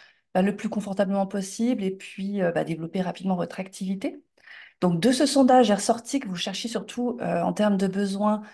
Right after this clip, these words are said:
un soutien sur le plan technique, de pouvoir partager un peu, bah, vos cas pratiques avec vos clients, pouvoir se perfectionner sur certaines thématiques, et également un besoin d'être soutenu, voilà, pour le développement de votre activité entrepreneuriale, qui est pas simple, parce qu'on est souvent plus tout seul, euh,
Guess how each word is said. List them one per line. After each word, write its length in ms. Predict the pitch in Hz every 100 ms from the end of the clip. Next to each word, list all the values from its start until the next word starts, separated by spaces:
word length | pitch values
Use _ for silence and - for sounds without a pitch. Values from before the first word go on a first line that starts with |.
| - _
un 100 | -
soutien 340 | 196 - 226 285
sur 160 | 285
le 100 | 196
plan 220 | 185 247 254
technique, 600 | 247 247 233 226 - -
de 60 |
pouvoir 320 | 185 196 214 220
partager 540 | 202 - 202 196 226
un 120 | 220
peu, 180 | 190 220
bah, 220 | 196 175
vos 160 | 165 175
cas 200 | 180 170
pratiques 480 | - 175 - 202 202
avec 240 | 175 175
vos 100 | 170
clients, 460 | 175 185 196 202 208 - - - _
pouvoir 300 | - 196 196
se 80 | 196
perfectionner 500 | 190 190 196 202 196
sur 140 | 208
certaines 340 | 185 175 190 185
thématiques, 640 | 202 190 190 - 302 - - - - - _ -
et 200 | 226 247
également 460 | 240 190 190 233 254
un 60 |
besoin 340 | 180 196 190 247
d'être 140 | 208
soutenu, 340 | - 208 208 247
voilà, 180 | 165
pour 160 | - 190
le 120 | 190
développement 480 | 190 226 220 214 226
de 60 | 196
votre 120 | 185
activité 400 | 170 - 175 196
entrepreneuriale, 720 | 190 170 170 151 156 196 247 - - -
qui 100 | 147
est 60 |
pas 180 | - 151
simple, 220 | 147 214
parce 60 | 214
qu'on 100 | 170
est 60 | -
souvent 300 | - 185 180
plus 300 | - 190 -
tout 100 | 208
seul, 380 | 202 214 214 196
euh, 140 | 170